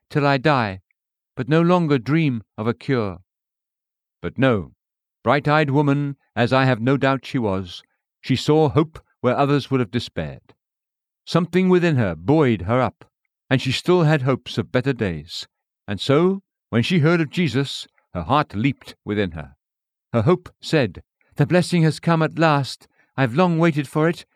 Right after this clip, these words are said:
and now God has sent it to me. Here it is, and I will seize it at once.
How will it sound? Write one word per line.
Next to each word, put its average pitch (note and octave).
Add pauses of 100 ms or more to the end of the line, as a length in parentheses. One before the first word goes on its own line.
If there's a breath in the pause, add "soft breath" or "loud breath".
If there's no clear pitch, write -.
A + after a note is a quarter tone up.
(200)
and C3
now D3
God D#3+
has D3
sent E3+
it -
to D3+
me. A2 (600)
Here F3+
it F#3
is, D3+ (220)
and B2
I C#3+
will C#3+
seize E3+
it G#2
at A#2
once. C3+